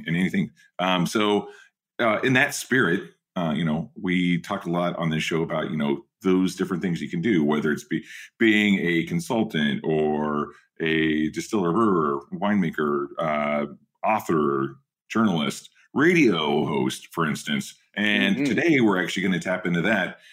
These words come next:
Speaker 1: with Ashley Smith. And she actually comes from the world of radio and now works with wine enthusiasts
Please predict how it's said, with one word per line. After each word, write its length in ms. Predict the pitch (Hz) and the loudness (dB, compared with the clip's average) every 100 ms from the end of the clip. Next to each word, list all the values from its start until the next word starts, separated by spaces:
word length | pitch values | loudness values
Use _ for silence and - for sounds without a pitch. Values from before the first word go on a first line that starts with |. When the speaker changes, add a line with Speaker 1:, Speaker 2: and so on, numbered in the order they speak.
| - _ | -20 _
Speaker 1:
with 280 | 95 95 85 | 0 2 0
Ashley 320 | 101 104 95 | -2 -2 -2
Smith. 460 | 82 - 104 80 - - | -2 2 0 0 -6 -8
And 440 | 95 92 92 92 | -4 -2 0 0
she 260 | 82 143 139 | 0 0 0
actually 580 | 123 - - 127 110 - | 0 -2 0 2 2 -2
comes 320 | - 123 135 | -2 0 0
from 540 | 135 - 98 98 95 85 | -2 0 2 2 2 0
the 60 | 82 | -2
world 360 | 87 95 95 | 0 0 0
of 140 | 78 85 | -4 -4
radio 600 | 101 107 82 73 73 76 _ - | 0 2 2 0 -2 -4 _ -6
and 220 | 95 87 | -2 0
now 200 | 92 95 | 0 2
works 340 | 85 90 - - | 2 0 -4 -6
with 380 | - 85 82 - | 0 2 0 -2
wine 160 | 85 98 | 0 0
enthusiasts 540 | 82 80 82 78 - | 0 -4 -2 -2 -4